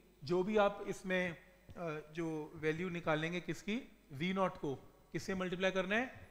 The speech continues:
Time period से। और pitch जो होती है उसकी direction क्या होगी? Magnetic field के साथ, B के साथ होती है, तो B J cap है, तो answer J cap answer।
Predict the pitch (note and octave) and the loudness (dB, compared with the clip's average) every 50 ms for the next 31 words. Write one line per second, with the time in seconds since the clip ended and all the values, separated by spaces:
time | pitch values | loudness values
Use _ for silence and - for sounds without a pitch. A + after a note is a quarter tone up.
0 | - - F#3 F#3 G3 G3+ F3 - F3+ D#3 C#3+ C3+ - - C3 G#2 - - - - | 0 2 4 4 4 2 0 0 2 2 2 0 -2 -8 -10 -12 -12 -14 -18 -20
1 | - - _ _ _ _ _ - - F#3 F#3+ F#3 - - B3 A#3 - A#3+ G3 A#3+ | -20 -20 _ _ _ _ _ -4 0 0 0 0 0 -2 -4 -2 -2 -2 0 2
2 | A#3 G#3+ F3 - F#3+ F3 E3+ E3 D3 B2+ - - - - - - - _ _ _ | 2 2 2 0 -2 0 0 0 0 -2 -8 -14 -20 -20 -20 -20 -20 _ _ _
3 | _ - - - - A3+ F3+ F3 E3+ E3+ E3+ E3+ - - G3+ G3 - F#3+ F#3 E3+ | _ -8 -8 -4 -4 0 2 4 4 2 2 0 -4 -6 -6 -4 -2 0 0 0
4 | E3 D#3 D3 D#3 D3+ C#3 - - - D#3+ D#3+ E3 E3+ E3+ E3+ F3+ E3+ G#3+ F#3+ - | 0 -2 -2 -4 -6 -6 -10 -14 -10 -2 2 2 4 4 2 2 2 0 0 0
5 | - F#3+ F3+ E3+ E3+ E3+ D#3 - D#3+ C#3+ B2+ - - - - - - _ _ _ | -2 -2 0 0 0 0 -2 -2 -4 -4 -6 -6 -12 -18 -20 -20 -20 _ _ _
6 | _ _ _ _ _ _ _ _ _ _ - - - A3+ D3 F3 F3+ E3+ F3+ D#3+ | _ _ _ _ _ _ _ _ _ _ -20 -18 -12 -4 -2 -2 0 0 -2 -2
7 | - D#3+ D3+ - - C3+ - - C3+ B2+ B2 B2 - - D#3 C#3 C3+ C#3+ E3 F3 | -2 -4 -6 -4 -6 -12 -12 -10 -10 -10 -10 -12 -8 -8 -8 -6 -4 -2 0 0
8 | F#3+ F#3+ F#3+ - - F#3 D3 D3 D#3+ F3 E3+ F#3+ F3+ E3+ F3 F3 F3 - E3+ D#3 | 0 -2 -4 -8 -12 -4 -2 0 0 2 4 4 4 4 4 2 -4 -4 -4 -6
9 | D3+ D3 C3+ - D3 - - C3+ B2 - C#3+ C#3 - D#3 D3+ D#3+ - - - - | -6 -8 -8 -8 -8 -6 -4 -6 -4 -4 -6 -6 -6 -10 -12 -14 -16 -20 -20 -20